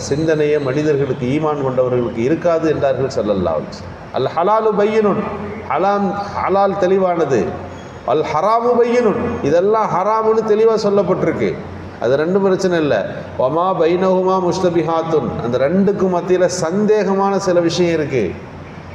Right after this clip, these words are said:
அது சரியா, தப்பா, இது கூடுமா, கூடாதா, இது ஹலாலா, ஹராமா தெரியாது. சந்தேகம் இருந்தாலும் அங்கிருந்தும் விலகி கொள்ள வேண்டும்.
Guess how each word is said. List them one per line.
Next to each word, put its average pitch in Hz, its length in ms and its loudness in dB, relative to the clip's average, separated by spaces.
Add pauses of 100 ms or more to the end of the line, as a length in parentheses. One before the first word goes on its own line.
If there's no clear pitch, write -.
(120)
அது 113 200 0
சரியா, 185 400 2
தப்பா, 151 440 0
இது 120 200 0
கூடுமா, 185 520 0
கூடாதா, 131 560 0 (320)
இது 123 120 0
ஹலாலா, 180 380 0 (180)
ஹராமா 165 420 0
தெரியாது. 143 720 0 (260)
சந்தேகம் 220 760 2
இருந்தாலும் 214 680 2
அங்கிருந்தும் 233 600 0
விலகி 220 280 4
கொள்ள 196 260 2
வேண்டும். - 640 0